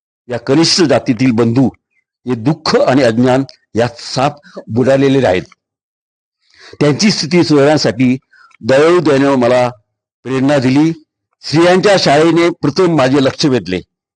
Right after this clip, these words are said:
पूर्ण विचारांती माझे असे मत झाले की पुरुषांच्या शाळेपेक्षा स्त्रियांच्या शाळेची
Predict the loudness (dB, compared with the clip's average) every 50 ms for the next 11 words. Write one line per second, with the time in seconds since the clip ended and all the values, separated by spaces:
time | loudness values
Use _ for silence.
0 | _ _ _ _ _ _ _ _ _ _ _ _ _ _ _ _ -2 0 2 2
1 | 4 2 2 2 2 2 2 2 0 0 0 0 0 0 2 2 2 2 2 0
2 | 0 0 0 0 0 0 2 0 0 -2 -2 -2 0 0 0 0 0 0 2 2
3 | 2 2 0 -4 _ _ _ _ _ _ _ _ _ _ -4 -4 -2 -2 0 0
4 | 0 0 0 0 0 2 2 2 2 2 2 0 0 -2 -2 -2 -2 -2 -2 -2
5 | 0 0 0 2 2 2 0 0 0 0 0 0 0 0 0 0 -2 -2 -2 -2